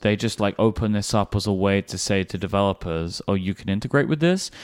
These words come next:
So it's, like, a different strategy, and I think that's why we don't bring it up, because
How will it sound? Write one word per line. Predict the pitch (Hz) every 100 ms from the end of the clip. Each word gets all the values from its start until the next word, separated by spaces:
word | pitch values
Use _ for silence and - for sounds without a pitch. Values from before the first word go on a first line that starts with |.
| - -
So | 143
it's, |
like, | 160
a | 147
different | 170 165 -
strategy, | - - 151 139 101 85 80
and | 104
I |
think | 135 113
that's | 123
why | 127
we | 113 107
don't | 101
bring | 113 107
it | 135
up, | - -
because | 113 131 117